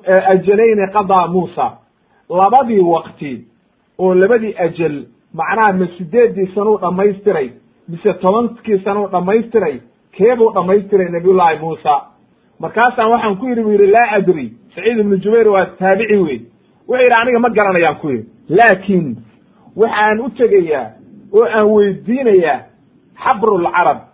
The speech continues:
ee macnaha caalimkii carabta, waa Cabdullaahi ibnu Cabbaas baa laga wadaa, xabrul umma, ee maaragtay ninkii caalimka ahaa oo mufassirka ahaa ayaa laga wadaa turjumaanul Qur'aan.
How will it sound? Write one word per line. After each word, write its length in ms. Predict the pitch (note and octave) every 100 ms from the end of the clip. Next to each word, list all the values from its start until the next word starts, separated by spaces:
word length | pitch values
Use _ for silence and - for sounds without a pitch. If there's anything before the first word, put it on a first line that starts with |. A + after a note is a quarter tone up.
| _ D#3+
ee 120 | E3+
macnaha 420 | E3+ G#3 G#3+ F#3 -
caalimkii 640 | F3+ F#3 A3+ A#3 - G#3
carabta, 520 | F3+ D#3+ F3+ D#3+ - C#3+ - _ -
waa 140 | F3+ F3+
Cabdullaahi 360 | F3 A#3 G#3+ F#3+
ibnu 120 | F#3
Cabbaas 340 | E3+ E3+ G3+ G3
baa 120 | F#3
laga 160 | E3+ F#3+
wadaa, 220 | F3 D3+ -
xabrul 340 | F#3 F#3 E3+
umma, 320 | G#3 G#3+ E3+ B2+ _ _ _ -
ee 100 | E3
maaragtay 440 | F#3+ G3 E3+ -
ninkii 220 | F3 G3+ F3+ D#3
caalimka 440 | E3 F3+ G3+ F#3 D#3+
ahaa 260 | D3+ C#3 B2+ _ _ -
oo 140 | D#3+ D#3+
mufassirka 640 | D#3 A3+ A3+ G#3 F3+ F3+ D#3
ahaa 260 | D3 C3+ - _ _ -
ayaa 200 | A#3 G#3+
laga 200 | G3+ G#3+
wadaa 220 | G3 E3+
turjumaanul 560 | F3 D3+ D#3+ G3 F3+ E3 -
Qur'aan. 360 | D3 G3 F#3+